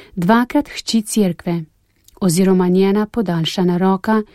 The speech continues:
ki se zavzema za trpeče in pomoči potrebne ljudi. Na misel mi prihaja bolnik s težko diagnozo,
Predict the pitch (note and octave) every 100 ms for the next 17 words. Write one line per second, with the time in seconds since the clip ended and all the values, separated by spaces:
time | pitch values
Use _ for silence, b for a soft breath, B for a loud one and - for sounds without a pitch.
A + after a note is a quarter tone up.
0 | B B B - A#3 B3+ A3+ B3 A3 C#4+
1 | D4+ F#3+ G3 F3+ G3 G3 G#3 G#3 - A3+
2 | A3+ - F#3 F#3 F3 F3 - F#3 G3 F#3
3 | F#3+ F#3 F#3+ G3 G3 G3 F3 D#3 - _
4 | _ _ _ _ _ _ b b b b
5 | b b b b b A#3 A#3+ D4 D#4+ A#3
6 | G#3+ G#3 G#3+ A3+ A#3+ A#3 F#3+ F#3 F#3+ G#3+
7 | - - - F3 - F#3+ E3+ F#3 F3 F#3+
8 | G#3 G3+ G#3+